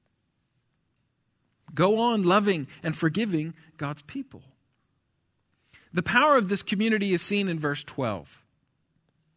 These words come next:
It reveals God's presence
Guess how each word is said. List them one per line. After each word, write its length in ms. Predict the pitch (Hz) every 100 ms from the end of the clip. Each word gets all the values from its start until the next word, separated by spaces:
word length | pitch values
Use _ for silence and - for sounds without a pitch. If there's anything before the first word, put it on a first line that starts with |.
| _ - - - - - _ _ -
It 160 | 180
reveals 380 | 190 180 208 185
God's 560 | 139 202 214 220 - - _ -
presence 960 | - 226 254 190 160 107 87 - -